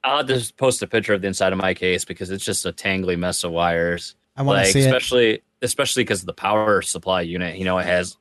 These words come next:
Speaker 1: it's like an octopus. It has all those different adapters coming
Speaker 2: Yeah.
Speaker 1: off of it. And I've got lines running up, you know, the audio lot cable running through, and then just, like, the, my, my, uh, case fans have a little remote inside where you can swi-, toggle the speeds, and those dangle
Speaker 2: Mm-hmm.
Speaker 1: around. It's just, it's just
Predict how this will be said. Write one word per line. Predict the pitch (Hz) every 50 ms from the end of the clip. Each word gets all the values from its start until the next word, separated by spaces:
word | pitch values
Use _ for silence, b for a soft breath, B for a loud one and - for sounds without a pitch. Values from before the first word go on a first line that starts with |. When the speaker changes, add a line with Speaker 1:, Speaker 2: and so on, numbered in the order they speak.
| _ _ -
Speaker 1:
it's | - -
like | 107 95
an | 101
octopus. | 95 107 123 - - - - 95 - -
It | 87
has | 87 95 - -
all | 110 107 110 110 110 110
those | 107 104 -
different | - 113 101 - 107 98 92
adapters | - 101 101 101 95 - - 104 98 -
coming | - 117 120 123 120
Speaker 2:
Yeah. | 107 107
Speaker 1:
off | 107 104 87
of | 104 104
it. | 104 107 104 104 107 - b b b b _ _ _
And | - 104 101
I've | 98 95
got | - 107 98 101 - 82
lines | 101 101 107 107 110 107 104 101 104 110
running | 104 104 101 101 101
up, | 104 101 101 - _ _ _ -
you | 95
know, | 90 90
the | 90 92 -
audio | 104 104 104 104 104 101 101 101
lot | 98 98 101 101 107 -
cable | - 107 104 101 95 98 101 98
running | 104 104 107 104 101 98
through, | - 98 104 104 104 101 104 104 104
and | 101 95 92
then | 92 92 95
just, | 90 95 - -
like, | 98 90
the, | - 80 _ _ _ _ _ _ _ -
my, | 104 101 101 98 - - - -
my, | 98 95 92 92 92 90
uh, | 90 87 87 87 87 87 85 - _ _
case | - - 117 113 110 -
fans | - 110 104 104 101 -
have | 101 95 90
a | 95 92 90 87 85 - - _ -
little | 107 101 101 98 95 92 95 95 - _ _
remote | 101 101 98 101 95 95 98 - -
inside | 101 98 95 - - 98 95 95 95 95
where | 92 92
you | 90 87
can | - 90
swi-, | 87 - - - 101 -
toggle | - 95 98 92 90
the | 85 90
speeds, | - - 98 95 92 95 92 - -
and | 85
those | 95 98 95 -
dangle | - 92 92 95 - - 143
Speaker 2:
Mm-hmm. | - 95
Speaker 1:
around. | 95 98 98 107
It's | 110 101 -
just, | 107 92 - - - 67
it's | 95 92 -
just | - 82 - - - -